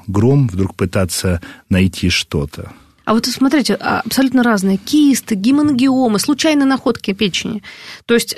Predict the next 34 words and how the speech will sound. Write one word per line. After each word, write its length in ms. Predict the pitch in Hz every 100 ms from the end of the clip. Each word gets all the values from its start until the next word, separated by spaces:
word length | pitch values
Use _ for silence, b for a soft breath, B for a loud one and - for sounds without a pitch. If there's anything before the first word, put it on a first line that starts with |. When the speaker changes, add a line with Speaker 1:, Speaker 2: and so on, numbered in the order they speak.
| 240
Speaker 2:
жировой 380 | 233 262 311 285
гепатоз 480 | 233 247 247 226
уже 140 | 214 196
стоит 360 | - 208 190
у 40 | 214
пациента, 560 | - - 285 285 -
еще 260 | 226 208 240
сверху 400 | - 247 269 -
ему 300 | 214 208 214
там 240 | 208 202 185
сыпет. 380 | - 196 - _
Да-да-да-да-да-да. 680 | 339 277 247 226 202 202 175 - b b b b -
Он 100 | 175
говорит: 200 | 180 185
«И 60 |
че 180 | - 254 220
мне 100 | 196
теперь 280 | - - 202
с 100 | -
этим 260 | 190 208
делать? 360 | 185 185 190 -
Что 220 | - 330
вообще, 180 | 339 -
откуда 380 | - 208 349 311 269 -
все 220 | - 311
это 120 | 247
вырастает 600 | 247 254 - 320 370 294
и 60 | 214
вообще 260 | 196 - 294
как 160 | 247
к 40 | -
этому 340 | 247 240 240 B B
относятся 440 | 220 - 254 - -
гепатологи?» 680 | - 240 233 196 - -